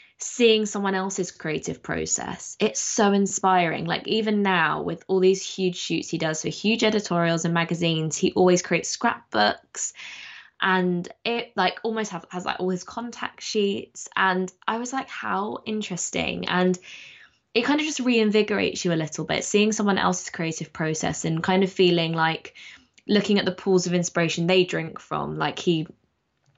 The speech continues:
loved coming to the V and A, and a lot of his work is inspired by the V and A, but not by other photographers, which again, I think,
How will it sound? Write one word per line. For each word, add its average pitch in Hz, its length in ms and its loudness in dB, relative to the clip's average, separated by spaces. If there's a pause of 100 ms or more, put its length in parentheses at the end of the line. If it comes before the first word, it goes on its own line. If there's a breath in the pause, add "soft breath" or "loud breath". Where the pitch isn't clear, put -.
(200)
loved 247 260 6
coming 180 240 -2
to - 80 -12
the 170 80 -4
V 170 160 0
and 160 80 -2
A, 160 60 -2
and 160 160 -4
a - 20 -2
lot 175 140 2
of - 40 -4
his - 280 -12
work 160 160 -2
is - 80 -12
inspired 220 480 0
by 175 140 -2
the 170 40 -4
V 170 160 -8
and 160 100 -10
A, 170 220 -8
but 175 200 0 (460 loud breath)
not 220 300 0
by 190 140 0
other 180 180 -2
photographers, 214 840 -6
which - 160 -4
again, 190 280 2
I 170 60 -2
think, 165 460 -6